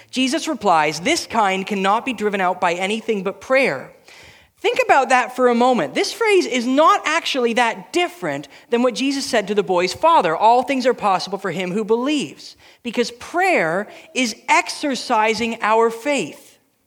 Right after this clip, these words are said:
All things are possible for God for those who believe. This thing that God alone can do, it is only possible for you through prayer.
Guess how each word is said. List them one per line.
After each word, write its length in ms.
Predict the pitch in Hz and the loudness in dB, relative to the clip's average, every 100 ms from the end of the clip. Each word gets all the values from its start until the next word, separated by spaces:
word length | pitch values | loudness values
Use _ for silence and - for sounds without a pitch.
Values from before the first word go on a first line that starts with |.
| _ _ _ _ _ _ _ _ _ _ _ _ _ _ 240 | _ _ _ _ _ _ _ _ _ _ _ _ _ _ 6
All 180 | 294 | 6
things 240 | 320 311 269 | 6 2 0
are 80 | 247 | -2
possible 640 | - 277 311 311 294 262 | -2 0 2 2 0 0
for 160 | - 202 | 0 0
God 480 | 190 151 151 170 - _ _ _ | 2 2 2 -4 -10 _ _ _
for 220 | _ 247 226 | _ 0 4
those 340 | 240 254 240 | 4 2 0
who 80 | 254 | -2
believe. 640 | 220 220 233 202 131 127 - _ | 0 0 0 -4 -8 -14 -20 _
This 240 | 202 285 - | -6 -6 -6
thing 540 | _ - - 339 302 | _ -10 -2 0 2
that 220 | 262 - - _ _ - | 0 -2 -14 _ _ 0
God 320 | 277 285 311 277 | 4 6 4 4
alone 460 | 254 262 269 277 | 4 4 4 2
can 200 | 269 254 | -2 -4
do, 260 | 226 285 180 | 0 2 2
it 100 | 180 | 0
is 80 | 226 | -2
only 240 | 285 262 | -2 -4
possible 640 | - 269 302 277 240 202 | -4 -4 -2 -2 -2 -2
for 160 | 196 196 | -2 -4
you 260 | 151 143 165 | -4 -4 -8
through 440 | - 165 151 165 | -8 -4 -2 -4
prayer. 520 | - 269 277 202 143 | -2 2 2 2 0